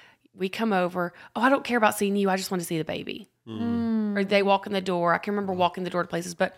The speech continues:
Speaker 1: "But where's the baby?"
Speaker 3: Mm.
Speaker 1: And
Speaker 2: Mm.
Speaker 1: so we are constantly reiterating, "You don't matter."
Speaker 2: Wow.
Speaker 3: Mm.
Speaker 1: Constantly.
Speaker 2: Mm.
Speaker 1: And,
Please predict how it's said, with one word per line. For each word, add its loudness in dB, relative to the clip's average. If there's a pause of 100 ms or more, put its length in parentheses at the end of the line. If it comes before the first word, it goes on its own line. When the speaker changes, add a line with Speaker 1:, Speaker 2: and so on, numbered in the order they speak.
(220)
Speaker 1:
"But -6
where's 4
the 4
baby?" 2 (400)
Speaker 3:
Mm. -2 (340)
Speaker 1:
And 0
Speaker 2:
Mm. -6
Speaker 1:
so 2
we -2
are 0
constantly -2 (460)
reiterating, 2 (520)
"You 0 (180)
don't -2
matter." -8
Speaker 2:
Wow. -10
Speaker 3:
Mm. -4 (160)
Speaker 1:
Constantly. -6 (180)
Speaker 2:
Mm. -10 (440)
Speaker 1:
And, 0